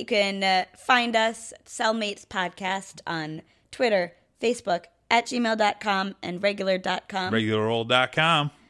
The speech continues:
Speaker 1: Uh, hashtag thirty days of plus,
Speaker 2: Yeah.
Speaker 1: P L U S.
Speaker 2: True.
Speaker 1: Dick, would you pair this
Speaker 2: Oh, my God.
Speaker 1: with anything? The Imagineering story
Speaker 2: Uh,
Speaker 1: in
Speaker 2: m-,
Speaker 1: particular.
Speaker 2: My Happy Tears.
Speaker 1: Oh, well,
Speaker 2: Uh,
Speaker 1: yeah.
Speaker 2: no, if I was gonna pair this with something,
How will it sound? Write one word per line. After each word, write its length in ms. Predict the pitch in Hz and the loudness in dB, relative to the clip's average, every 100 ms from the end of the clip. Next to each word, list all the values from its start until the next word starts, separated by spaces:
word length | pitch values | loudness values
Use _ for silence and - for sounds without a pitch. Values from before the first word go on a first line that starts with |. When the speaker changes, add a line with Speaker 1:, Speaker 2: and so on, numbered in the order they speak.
| _ - | _ 0
Speaker 1:
Uh, 500 | 190 180 175 170 190 | 4 4 4 2 2
hashtag 520 | 196 190 - 185 180 | 0 0 -2 -4 -4
thirty 300 | - 185 180 | -4 -2 -4
days 400 | 180 180 175 165 | -4 -4 -4 -6
of 240 | - 170 - | -10 -10 -12
plus, 340 | - 269 - - | -12 -12 -12 -6
Speaker 2:
Yeah. 220 | 104 101 | -2 -2
Speaker 1:
P 60 | - | -4
L 180 | 185 175 | -6 -6
U 280 | 175 165 - - | -8 -12 -10 -4
S. 420 | - 311 - - | -2 -2 -8 -8
Speaker 2:
True. 220 | 110 110 - _ - _ _ | -4 -6 -8 _ -20 _ _
Speaker 1:
Dick, 200 | 269 285 | -2 0
would 160 | 269 226 | -2 0
you 120 | 330 | -2
pair 680 | 359 - 254 226 214 202 - | -4 -8 -2 2 2 2 -2
this 520 | 180 165 170 - - | -4 -4 -4 -14 -6
Speaker 2:
Oh, 140 | 98 | -4
my 140 | 95 85 | -4 -4
God. 320 | 85 82 80 - _ _ - | -4 -4 -6 -14 _ _ -8
Speaker 1:
with 220 | 202 185 | -4 -2
anything? 680 | 170 151 175 - - - - _ _ - | -2 -4 -8 -12 -12 -14 -16 _ _ -10
The 100 | 185 | -6
Imagineering 680 | 185 180 180 180 170 160 160 | -2 -2 -4 -4 -4 -4 -6
story 640 | - 156 147 143 156 - _ | -8 -8 -6 -6 -10 -16 _
Speaker 2:
Uh, 60 | - | -8
Speaker 1:
in 60 | 190 | -6
Speaker 2:
m-, 40 | 196 | -6
Speaker 1:
particular. 600 | 180 165 160 - - 170 | -8 -8 -10 -10 -10 -6
Speaker 2:
My 220 | 104 110 | -2 -2
Happy 440 | 101 110 104 104 95 | -2 -4 -4 -4 -8
Tears. 760 | - 90 78 76 - - - 185 | -10 -10 -10 -12 -16 -20 -10 -4
Speaker 1:
Oh, 300 | 175 156 156 | -4 -4 -8
well, 340 | - 190 190 180 _ _ _ - | -6 -2 -2 -6 _ _ _ 2
Speaker 2:
Uh, 180 | 123 151 | 4 4
Speaker 1:
yeah. 40 | |
Speaker 2:
no, 220 | 170 185 | 4 4
if 160 | 127 131 | 4 2
I 100 | 170 | 2
was 120 | 180 | 4
gonna 180 | 175 160 | 2 0
pair 360 | - - 120 120 | -2 -2 -2 -2
this 280 | 117 107 | -4 -6
with 140 | 117 107 | -8 -8
something, 760 | - 95 92 101 95 95 92 | -6 -8 -6 -6 -6 -6 -8